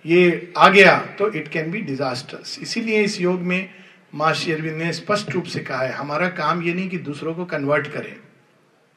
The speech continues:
हमारा काम ये है, ये जैसे सम्मेलन होते हैं कि हम सबकी अग्नि परस्पर मिलकर और जले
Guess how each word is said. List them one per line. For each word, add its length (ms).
हमारा 260
काम 380
ये 100
है, 340
ये 80
जैसे 320
सम्मेलन 440
होते 200
हैं 80
कि 60
हम 160
सबकी 340
अग्नि 360
परस्पर 520
मिलकर 360
और 240
जले 440